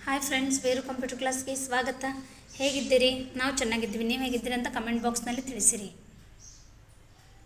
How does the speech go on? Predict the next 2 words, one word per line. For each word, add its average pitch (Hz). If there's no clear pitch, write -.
ಎಲ್ಲರಿಗೂ 254
ಶುಭೋದಯ. 233